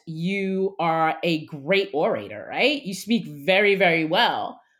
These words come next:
but your gap is that you may not be the most organized person, or maybe you're not a great timekeeper. And you can go on and on and on, and it makes for a, a room where people aren't as engaged. Then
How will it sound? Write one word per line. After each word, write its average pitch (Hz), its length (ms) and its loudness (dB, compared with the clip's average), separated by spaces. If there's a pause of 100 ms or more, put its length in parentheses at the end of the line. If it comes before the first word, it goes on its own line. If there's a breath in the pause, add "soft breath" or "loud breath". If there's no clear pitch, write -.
(140 soft breath)
but 190 180 2
your 180 140 4
gap 175 680 0
is 165 220 -2
that 165 380 2
you 208 160 0
may 226 220 4
not 240 180 2
be 254 100 2
the 240 80 4
most 233 220 4
organized 202 500 0
person, 127 440 -10
or 180 80 0
maybe 208 220 4
you're 214 140 4
not 202 180 2
a 202 40 2
great 196 260 2
timekeeper. 190 720 -4 (220 soft breath)
And 170 120 2
you 185 100 0
can 208 120 2
go 180 220 4
on 180 300 4
and 185 120 2
on 180 200 2
and 170 120 0
on, 202 260 2
and 165 120 2
it 151 100 -4
makes 170 200 0
for 170 180 0
a, 151 220 2
a 147 100 -2
room 196 420 0
where 156 100 -2
people 170 380 -8
aren't 160 360 2
as 165 300 0
engaged. 151 840 -4 (600)
Then 214 480 2